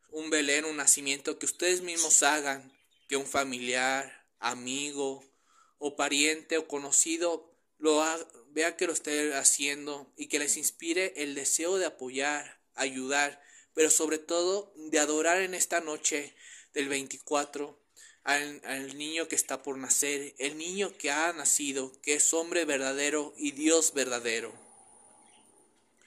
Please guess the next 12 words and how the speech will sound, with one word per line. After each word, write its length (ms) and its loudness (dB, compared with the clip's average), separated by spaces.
Y 140 -6
saber 340 4
apreciarlo 720 2
como 240 -4
algo 260 -2
mucho 360 -2
más 320 2
que 120 -2
una 140 -2
bonita 420 -4
decoración 600 0
navideña. 720 -2